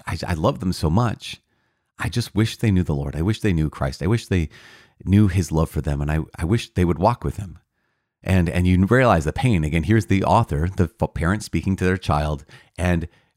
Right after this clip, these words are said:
yeah, you know, we can think of it in a number of different ways. We can interpret it in a number of different ways. But one of the ways I think to interpret this is to hear the parent saying, "I want you to know how important this is, that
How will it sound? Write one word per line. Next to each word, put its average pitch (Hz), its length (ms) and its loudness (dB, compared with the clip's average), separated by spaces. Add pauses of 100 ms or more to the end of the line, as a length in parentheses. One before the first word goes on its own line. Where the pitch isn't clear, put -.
(180)
yeah, 98 180 -8
you 110 220 0
know, 131 100 4
we 127 160 0
can 123 160 0
think 98 180 0
of 82 80 0
it 82 100 -2
in 82 180 -2
a 85 60 0
number 85 260 2
of 76 60 0
different 76 180 -2
ways. 78 140 0
We 82 60 -6
can 85 80 0
interpret 82 340 -2
it 82 100 -4
in 78 160 -4
a 76 60 0
number 78 220 0
of 71 80 -4
different 71 220 -8
ways. 76 160 -4
But 78 180 -8
one 139 160 2
of 139 60 -2
the 104 80 0
ways 73 220 0
I 76 80 -2
think 76 220 -2
to 80 80 -6
interpret - 460 -4
this - 280 -10 (520)
is 90 200 -2
to 95 100 -4
hear 131 360 0
the - 140 -6
parent 90 400 -2
saying, 78 440 -2 (420)
"I 98 100 -2
want 104 300 0
you 190 80 -2
to 147 100 0
know 80 240 0
how 85 220 0
important 85 480 -2
this - 280 -10
is, - 340 -12 (560)
that 85 320 0